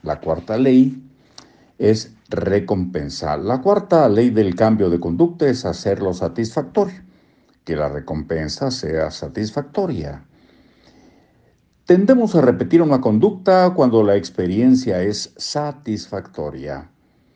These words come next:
El cerebro humano evolucionó para priorizar las recompensas inmediatas sobre las recompensas retardadas.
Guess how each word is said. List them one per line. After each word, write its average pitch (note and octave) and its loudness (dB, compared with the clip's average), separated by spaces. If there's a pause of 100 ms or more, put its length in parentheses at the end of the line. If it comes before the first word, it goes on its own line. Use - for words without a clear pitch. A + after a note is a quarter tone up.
(440)
El D#3 -2
cerebro A3 2
humano B2+ 2
evolucionó G#2+ 0
para C#3+ -2
priorizar F#2 0
las E2+ -2
recompensas C3+ -2
inmediatas G#2+ -4 (680)
sobre B2 2
las A2 2
recompensas A2+ -2
retardadas. C#3+ -2